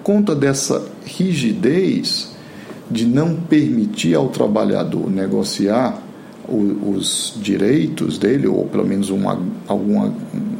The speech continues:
um subconjunto desses direitos, acaba fazendo com que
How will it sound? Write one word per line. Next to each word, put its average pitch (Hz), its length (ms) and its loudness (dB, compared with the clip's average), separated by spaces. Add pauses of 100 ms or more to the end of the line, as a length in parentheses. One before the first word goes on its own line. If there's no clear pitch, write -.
(220)
um 104 120 -2
subconjunto 113 800 0
desses 92 280 -2
direitos, 139 580 0 (200)
acaba - 760 0 (840)
fazendo 127 580 2
com 135 260 2
que 143 540 0